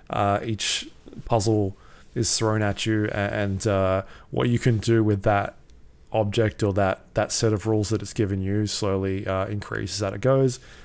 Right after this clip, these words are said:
Uh, and there is a story surrounding it all, uh, in terms of, like, what's sort of going on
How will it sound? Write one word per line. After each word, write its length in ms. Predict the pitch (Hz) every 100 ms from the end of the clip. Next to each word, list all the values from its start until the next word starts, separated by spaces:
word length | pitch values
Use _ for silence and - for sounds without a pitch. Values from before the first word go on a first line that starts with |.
| - - - -
Uh, 320 | 104 101 101
and 160 | 104 107
there 160 | 113
is 140 | 120 113
a 80 |
story 380 | 110 - 107 107
surrounding 460 | - 107 98 101 98
it 100 | 101
all, 340 | 101 98 98 - - - - - -
uh, 220 | 98 98
in 80 | 95
terms 260 | 113 98
of, 100 | 101
like, 160 | 92 92
what's 460 | 95 95 - - - - -
sort 180 | - 101
of 140 | 92
going 320 | 110 98 95
on 500 | 101 101 101 98 98